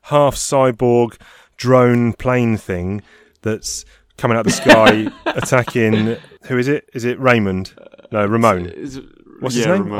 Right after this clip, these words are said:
Speaker 1: I can't even remember what his name
Speaker 2: I don't
Speaker 1: is.
Speaker 2: know.
Speaker 1: Raymond.
Speaker 2: <laughs>
Speaker 1: Raymond.
Speaker 2: Budo's, uh, Padawan, who
Speaker 1: Yeah,
Speaker 2: he has sent
Speaker 1: Tyrone's
Speaker 2: on
Speaker 1: brother. Uh, when I see this thing coming flying out the sky,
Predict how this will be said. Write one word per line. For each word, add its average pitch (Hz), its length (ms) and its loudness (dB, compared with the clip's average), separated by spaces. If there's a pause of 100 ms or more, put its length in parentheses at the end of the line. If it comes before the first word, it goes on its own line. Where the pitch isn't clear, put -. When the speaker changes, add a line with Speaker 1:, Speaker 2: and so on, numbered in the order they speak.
Speaker 1:
I - 20 -10
can't 104 120 -6
even 95 60 -4
remember 98 240 -4
what 113 80 -6
his 95 60 -8
name 110 100 -4
Speaker 2:
I 117 100 -2
don't 107 80 -6
Speaker 1:
is. 104 60 -8
Speaker 2:
know. 110 220 -6 (200)
Speaker 1:
Raymond. 120 760 2
Speaker 2:
<laughs> - 60 -20
Speaker 1:
Raymond. 101 400 0 (800)
Speaker 2:
Budo's, 165 760 8
uh, 135 420 2
Padawan, 131 640 2
who 131 100 -12
Speaker 1:
Yeah, 117 120 2
Speaker 2:
he 104 40 4
has 120 80 -2
sent 127 180 8
Speaker 1:
Tyrone's 127 300 6
Speaker 2:
on 120 160 -2
Speaker 1:
brother. 98 380 2 (240)
Uh, 120 140 0
when 139 120 -2
I 147 60 2
see 160 200 -2
this 165 200 0
thing 110 240 0
coming 113 240 -2
flying 107 260 0
out 104 80 -2
the 101 80 -10
sky, 104 480 -2